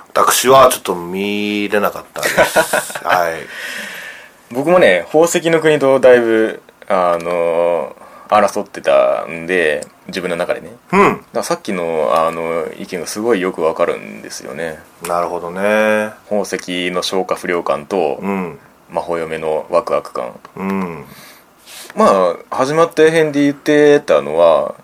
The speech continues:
Speaker 2: もうちょっとその魔法っていうかファンタジー描写が出てくれば、あの、魅力が感じられるだろうって言って、そうなったからここにいるっていう感じなんですけど、単純にね。
Speaker 1: あ、魔法嫁が？
Speaker 2: 魔法嫁に関しては。
Speaker 1: あ、そうなんだ。
Speaker 2: うん。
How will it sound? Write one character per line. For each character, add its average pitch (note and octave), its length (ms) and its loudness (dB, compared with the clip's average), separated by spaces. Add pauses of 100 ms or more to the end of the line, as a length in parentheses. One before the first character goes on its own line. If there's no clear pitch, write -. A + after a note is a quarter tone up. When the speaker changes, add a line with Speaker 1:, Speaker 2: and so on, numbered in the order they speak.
(160)
Speaker 2:
も B2+ 180 -4
う - 20 -10
ち C3+ 80 -2
ょ - 20 -8
っ - 20 -8
と - 60 -12
そ - 100 -12
の D#2+ 60 -6
魔 E2+ 140 2
法 G#2 600 2
っ G#2+ 80 -14
て - 100 -8
い - 40 -6
う - 40 -10
か - 80 -10
フ - 80 -4
ァ A2+ 100 2
ン B2 40 0
タ B2 100 2
ジ A#2+ 120 0
ー B2 80 0
描 B2 160 0
写 D#2+ 160 -6
が A#1 200 -2 (340)
出 F#2+ 120 -12
て F2+ 100 -6
く E2+ 80 -10
れ D2+ 120 -6
ば、 E2+ 280 4 (720)
あ F2 120 -4
の、 E2+ 80 -8
魅 F2+ 120 -6
力 F#2+ 200 -4
が G2 60 -2
感 F#2 220 -4
じ F#2+ 80 -6
ら F#2+ 100 4
れ G2+ 80 0
る G#2 100 -4
だ E2 100 2
ろ E2+ 200 -2
う - 40 -6
っ - 20 -20 (260)
て D2 380 -8
言 F2 100 -12
っ - 20 -20
て、 - 200 -16
そ G2 200 -6
う G2+ 40 -4
な G2 100 2
っ - 60 -4
た - 200 -2 (300)
か - 120 2
ら G#2 100 6
こ - 120 -10
こ F2+ 120 -4
に E2+ 120 -10
い D#2+ 60 -10
る E2 120 -8
っ - 40 -20
て - 100 -10
い D#2 40 -10
う - 20 -14
感 D#2+ 200 -10
じ C#2 400 -12
な D#2 100 -4
ん C2 60 -14
で - 60 -20
す - 80 -20
け - 80 -10
ど、 C#2+ 60 -16
単 D#2 220 -14
純 D2 140 -14
に D2 100 -14
ね。 - 120 -20 (680)
Speaker 1:
あ、 A2 100 4
魔 G2+ 120 4
法 G#2+ 120 2
嫁 G2 220 0
が？ G2 100 2
Speaker 2:
魔 G2 40 6
法 G#2 120 0
嫁 F#2 200 0
に F2+ 80 -8
関 E2+ 180 -4
し - 60 -12
て E2 80 -8
は。 D2+ 160 -10 (300)
Speaker 1:
あ、 F2+ 200 -4
そ - 160 -4
う G2+ 100 -2
な F#2+ 140 -2
ん F#2+ 120 -6
だ。 E2+ 60 -6
Speaker 2:
う E2 40 -6
ん。 D2+ 240 -8